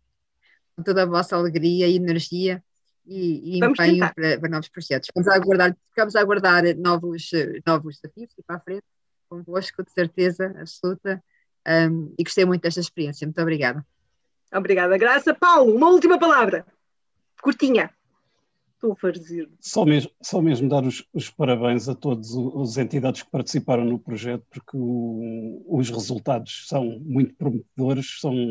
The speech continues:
Speaker 3: francamente positivos e pronto, continuem. <laughs> Só, é só isso que quero deixar aqui. Obrigado.
Speaker 2: Lili,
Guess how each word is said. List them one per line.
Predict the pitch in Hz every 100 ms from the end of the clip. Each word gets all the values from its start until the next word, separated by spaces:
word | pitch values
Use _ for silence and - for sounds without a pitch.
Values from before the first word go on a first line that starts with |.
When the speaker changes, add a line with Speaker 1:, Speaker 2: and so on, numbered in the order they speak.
| 107 107 110 190 _ _ _ _ -
Speaker 3:
francamente | 147 123 143 127 113
positivos | - 120 120 - 120 127 -
e | 117 107 107 110 - 85 -
pronto, | 120 113 _ _ _ _ -
continuem. | 160 139 120 131 117 _ _ _ _
<laughs> | 147 - 190 - - 147 147
Só, | _ - 131 127
é | - 117
só | 151
isso | 131 113
que | -
quero | 131 113 110 _ _ _ _ _ -
deixar | 127 - 123
aqui. | 107 107 - _ _ _ _ -
Obrigado. | 127 392 -
Speaker 2:
Lili, | 494 539 554 523 415 285 202